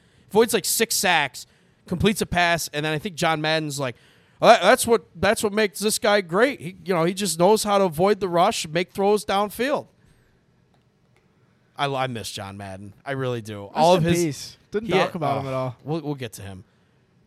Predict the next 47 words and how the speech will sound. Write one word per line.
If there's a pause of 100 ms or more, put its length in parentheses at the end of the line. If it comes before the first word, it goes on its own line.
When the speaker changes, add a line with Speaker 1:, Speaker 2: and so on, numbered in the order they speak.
(800)
Speaker 1:
Uh,
you
don't
have
anything?
You
don't
have
Speaker 2:
Not
Speaker 1:
any
Speaker 2:
off
the
top
of
my
head.
I'm
not
Speaker 1:
Is
it
all
just
disaster
and
shame
that
you
have?
Like,
Speaker 2:
All
I,
all
that's
in
my
head
right
now
is (1160)
what's
happened
over
the
<laughs>
past
few
years,